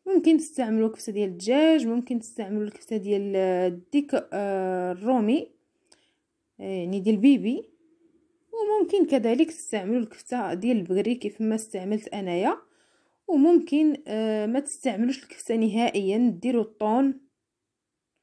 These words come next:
اولا تكتفيوا بالخضر، تزيدوا الفلفله، تزيدوا البطاطا محكوكه،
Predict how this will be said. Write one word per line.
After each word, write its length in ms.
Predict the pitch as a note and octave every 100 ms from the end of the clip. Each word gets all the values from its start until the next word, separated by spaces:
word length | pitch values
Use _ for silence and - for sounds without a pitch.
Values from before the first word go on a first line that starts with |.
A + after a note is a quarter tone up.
| _ _ _ C#4+
اولا 340 | D4 A3+ A3+
تكتفيوا 520 | C#4+ - G#3+ G#3+ C#4
بالخضر، 460 | G#3 G#3 - G3+ G#3+
تزيدوا 380 | F#3+ B3 A3 A3
الفلفله، 640 | A3 C4 - G#3+ A3 A#3
تزيدوا 360 | G#3 F3 A3 A3+
البطاطا 360 | A3 A3 -
محكوكه، 680 | A3 A3 - B3+ B3 B3+ G4